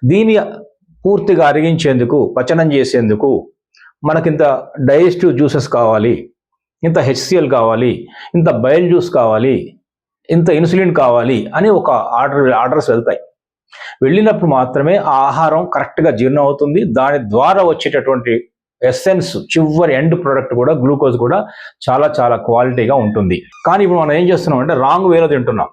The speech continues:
ఇది రెండవది. ఇక మూడవది ఏంటంటే రాంగ్ టైంలో తింటున్నాం.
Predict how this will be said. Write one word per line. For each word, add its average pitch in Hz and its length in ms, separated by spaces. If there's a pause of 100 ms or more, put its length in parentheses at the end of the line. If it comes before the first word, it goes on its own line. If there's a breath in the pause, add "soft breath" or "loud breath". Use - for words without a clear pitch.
(420)
ఇది 175 100
రెండవది. 139 440
ఇక - 100
మూడవది 170 460
ఏంటంటే 131 500 (460 loud breath)
రాంగ్ 185 460
టైంలో 190 300
తింటున్నాం. 101 420